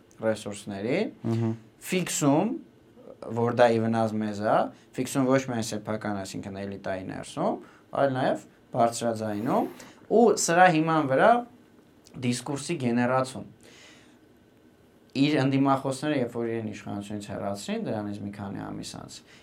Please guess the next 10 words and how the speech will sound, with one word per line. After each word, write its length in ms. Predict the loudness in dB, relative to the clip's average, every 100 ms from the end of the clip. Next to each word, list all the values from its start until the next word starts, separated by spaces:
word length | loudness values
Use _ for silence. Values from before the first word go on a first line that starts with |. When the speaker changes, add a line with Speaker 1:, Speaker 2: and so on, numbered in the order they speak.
| -8
Speaker 1:
իրենք 340 | 0 0 2
ինչ 140 | -2 -2
էին 240 | -2 -2
ասում։ 320 | -6 -10 -10 -6
Իրենք 300 | -4 -4 -4
չէին 200 | -2 -2
ասում, 300 | -2 -4 -6
որ, 300 | -6 -6 -8 -14 -20 -20
ը, 200 | -6 0 2 2 2 0 -8 -16 _ -20
«Չէ, 320 | -14 4 8